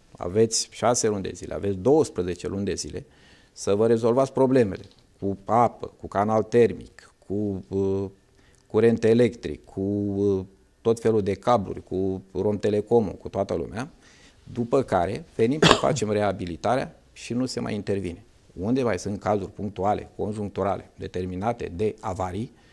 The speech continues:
uh, refacerea carosabilului trebuie să fie, într-adevăr, la nivelul la care a fost înainte de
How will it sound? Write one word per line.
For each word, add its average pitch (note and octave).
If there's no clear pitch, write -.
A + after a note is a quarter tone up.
uh, F#2
refacerea G2
carosabilului G#2+
trebuie G2
să -
fie, F#2+
într-adevăr, E2+
la F#2
nivelul E2+
la E2
care F2
a -
fost -
înainte D#2
de -